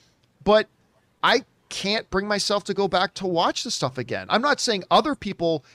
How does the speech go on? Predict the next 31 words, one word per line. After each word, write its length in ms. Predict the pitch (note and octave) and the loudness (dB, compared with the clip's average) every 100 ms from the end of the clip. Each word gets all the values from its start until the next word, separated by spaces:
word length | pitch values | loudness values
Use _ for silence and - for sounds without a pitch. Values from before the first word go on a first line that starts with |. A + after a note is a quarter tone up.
| _ | _
need 300 | D#3 G3 F#3+ | -4 -4 -2
to 80 | F3+ | -6
feel 240 | F3+ E3+ | -2 -2
the 100 | D3+ | -2
same 260 | C#3+ D#3 C#3+ | -4 -4 -4
way 180 | C#3 B2+ | -2 0
I 160 | A#2+ | -2
do, 340 | A#2 A#2+ A3 C#4 _ _ - | -2 -4 -4 -8 _ _ 0
but 160 | G#3 - _ | 0 0 _
I 140 | - F3+ | -2 -2
just 280 | F#3 G#3+ - | -2 -6 -8
can't. 500 | F#3 C#4 D4+ - - _ _ _ - | -8 -8 -8 -10 -20 _ _ _ -4
So 340 | - G#3+ - - | 2 2 2 0
no, 300 | D4 D#4+ A#2 | 4 4 2
there's 180 | E3+ G3+ | 0 2
nothing 260 | B3+ C4+ | 0 0
for 120 | A3 | -8
you 80 | A3 | -8
to 80 | G3+ | -6
feel 260 | G#3 G3 F3 | -2 -2 -2
dumb 300 | B2+ D#3+ G#3 | 2 2 2
about 280 | F3+ G3 | 2 2
or 40 | F#3 | 2
whatever. 360 | E3 G3+ B3 | 0 0 0
If 120 | A#3 C#3+ | 0 2
that's 240 | E3+ - | 2 2
how 100 | F#3+ | -6
you 180 | F#3+ F3+ | -6 -4
reacted 360 | F3+ G#3 G3+ | -2 -2 -6
to 160 | - | -8
it, 80 | A#3+ | -6